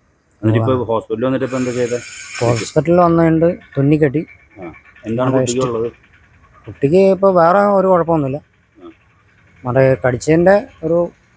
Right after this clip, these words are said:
Speaker 2: വേദനയും മറ്റേ ഇതൊക്കെ ഉണ്ട്.
Speaker 1: എന്താ, എങ്ങനെ ക-, പല്ലുണ്ട്? പല്ല്?
Speaker 2: പല്ലിന്റെ, പല്ല് മുറിവായി.
Speaker 1: ആ.
Speaker 2: പിന്നെ അതിന് കടിച്ച് കീറിയതിന്റെ ഒരു മുറിവുണ്ട്. ആ സ്റ്റിച്ച് ഇട്ടായിരുന്നു. വേറെ പ്രശ്നങ്ങളൊന്നുമില്ല.
Speaker 1: നിങ്ങൾക്ക് അവിടെ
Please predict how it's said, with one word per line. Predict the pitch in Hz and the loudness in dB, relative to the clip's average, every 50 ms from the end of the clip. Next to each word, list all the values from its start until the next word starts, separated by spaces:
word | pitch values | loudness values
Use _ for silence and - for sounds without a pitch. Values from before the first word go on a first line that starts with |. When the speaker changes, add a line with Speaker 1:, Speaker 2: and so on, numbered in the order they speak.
| _ _ | _ _
Speaker 2:
വേദനയും | 151 147 147 151 147 165 160 170 175 - 226 - _ _ _ 165 | 0 2 2 4 4 4 2 2 2 0 -4 -12 _ _ _ -4
മറ്റേ | 156 151 139 147 | -4 -2 0 0
ഇതൊക്കെ | 143 135 147 135 139 | 0 0 -2 -2 -2
ഉണ്ട്. | 127 120 123 139 - - | -4 -4 -6 -8 -12 -10
Speaker 1:
എന്താ, | 107 104 110 117 | -8 -6 -6 -4
എങ്ങനെ | 120 110 107 107 107 117 | -4 -2 -2 -2 -2 -2
ക-, | 120 123 117 101 107 - - _ | -2 -4 -4 -6 -10 -14 -12 _
പല്ലുണ്ട്? | 110 107 110 113 120 113 92 78 78 - - | -10 -8 -6 -4 -4 -4 -4 -6 -10 -12 -14
പല്ല്? | 95 98 98 - | -12 -8 -2 0
Speaker 2:
പല്ലിന്റെ, | 131 131 139 147 151 160 170 - - _ _ _ _ _ _ _ _ _ _ _ - - _ _ _ - | 0 2 2 2 4 2 2 0 -2 _ _ _ _ _ _ _ _ _ _ _ -20 -20 _ _ _ -6
പല്ല് | 127 131 139 160 165 165 | -2 0 2 4 4 4
മുറിവായി. | 165 151 135 139 147 156 165 143 139 147 - _ _ _ _ 92 | 4 2 4 4 4 4 4 2 0 -2 -8 _ _ _ _ -20
Speaker 1:
ആ. | 87 80 _ _ _ _ _ _ _ _ _ _ _ _ _ | -20 -20 _ _ _ _ _ _ _ _ _ _ _ _ _
Speaker 2:
പിന്നെ | 127 127 131 135 135 135 139 139 135 135 139 139 139 135 139 147 - _ _ _ _ _ _ _ _ _ 131 | -6 -2 0 2 2 4 4 4 4 4 4 4 2 0 -2 -4 -8 _ _ _ _ _ _ _ _ _ -6
അതിന് | 131 135 139 139 147 143 139 131 - | -4 -2 0 2 2 2 0 0 0
കടിച്ച് | - 135 127 131 - - 156 - | 0 0 0 0 -4 -4 -4 -2
കീറിയതിന്റെ | 139 139 156 160 160 175 175 170 170 165 156 | 2 4 4 4 4 4 4 4 4 4 4
ഒരു | 165 196 - - _ _ _ _ _ _ _ _ _ _ _ _ | 2 -2 -8 -14 _ _ _ _ _ _ _ _ _ _ _ _
മുറിവുണ്ട്. | 139 131 135 135 139 131 127 147 - - - - - - - - - _ _ _ _ 131 | -2 0 2 2 2 0 -2 -6 -10 -12 -20 -20 -20 -20 -20 -20 -20 _ _ _ _ -4
ആ | 143 | -4
സ്റ്റിച്ച് | - - - 131 - - 156 | -2 -2 -6 -6 -2 0 -2
ഇട്ടായിരുന്നു. | 143 - 135 131 120 127 143 - - - _ - - _ - - - - _ _ - - - - - - _ _ - - - 92 98 | 0 2 0 0 0 -2 -6 -8 -12 -18 _ -20 -20 _ -20 -20 -20 -20 _ _ -20 -20 -20 -20 -20 -20 _ _ -20 -20 -20 -18 -10
വേറെ | 107 104 104 110 120 143 165 190 233 254 - _ _ _ - - - - | -8 -6 -4 0 0 0 0 0 -2 -8 -18 _ _ _ -20 -20 -20 -20
പ്രശ്നങ്ങളൊന്നുമില്ല. | - 156 - - 156 151 151 156 151 139 127 123 107 104 | -18 -16 -4 -2 0 2 2 2 2 2 0 -2 -4 -4
Speaker 1:
നിങ്ങൾക്ക് | 107 110 110 131 | -4 -4 -2 0
അവിടെ | 135 135 135 | -2 -2 -2